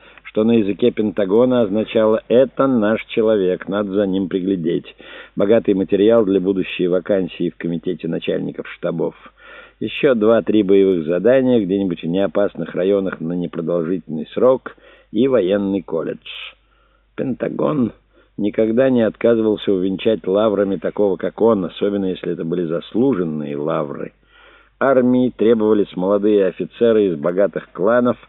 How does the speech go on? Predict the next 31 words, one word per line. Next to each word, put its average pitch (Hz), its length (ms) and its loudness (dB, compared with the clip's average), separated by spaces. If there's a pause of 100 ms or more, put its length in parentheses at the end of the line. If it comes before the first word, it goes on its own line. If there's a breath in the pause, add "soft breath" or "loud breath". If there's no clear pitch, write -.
(380 loud breath)
чтобы 101 340 0
укрепить 101 600 -2
ими 120 240 4
военную 95 800 0
элиту. 82 560 -4 (840 loud breath)
Однако, 131 420 -2
как 165 260 2
бы 143 120 4
его 127 160 6
ни 123 140 4
ценили 120 440 2
в - 140 -20
Пентагоне, 127 800 2 (400 soft breath)
когда 117 320 2
он 135 140 0
прилетел 117 560 2
из 85 80 -2
Вьетнама 113 520 0
в - 80 -8
Калифорнию 110 680 0
семь 110 260 -2
лет 107 200 0
назад, 101 400 0 (500 loud breath)
в 87 60 0
аэропорту 113 640 4
его 120 180 4
встретили 113 600 0
ребята 107 360 2
из 104 160 2
военной 95 520 0
разведки. 82 680 -4